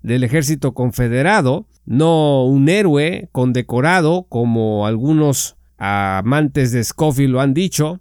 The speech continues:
También los detractores anotan que en su biografía que escribió Charles G. Trumbull, uno de los grandes admiradores de Scofield, no se menciona nada sobre la deserción militar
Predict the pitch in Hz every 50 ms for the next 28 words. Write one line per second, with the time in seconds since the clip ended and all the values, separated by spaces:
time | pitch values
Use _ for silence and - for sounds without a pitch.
0 | _ _ - 156 151 165 185 208 214 202 190 180 147 143 156 143 147 147 143 135
1 | - 175 180 185 185 170 156 131 - - - - - - 123 131 139 165 214 233
2 | - - 190 175 170 151 - 151 135 127 117 - 135 131 127 123 123 117 110 104
3 | 107 - - 135 139 135 135 135 135 - - 214 233 214 170 170 185 185 - 135
4 | 120 - - 127 127 139 165 165 165 143 - 165 160 160 165 160 135 - 160 165
5 | 165 135 - - 196 220 220 196 156 147 160 180 208 202 - - - - - _
6 | - - 135 151 156 151 147 135 123 120 113 110 110 98 107 107 139 151 170 175
7 | 147 123 135 127 127 123 117 120 131 147 160 156 123 123 117 - - - 185 196
8 | 165 139 139 143 165 175 - _ _ _ _ _ 127 143 185 214 208 - 233 214
9 | 196 175 156 135 - 156 160 180 180 190 202 196 190 208 214 220 190 147 151 175
10 | 196 202 - - 151 139 131 127 127 123 120 123 123 113 110 131 120 113 - 165
11 | 175 175 156 143 127 123 113 - - 180 185 175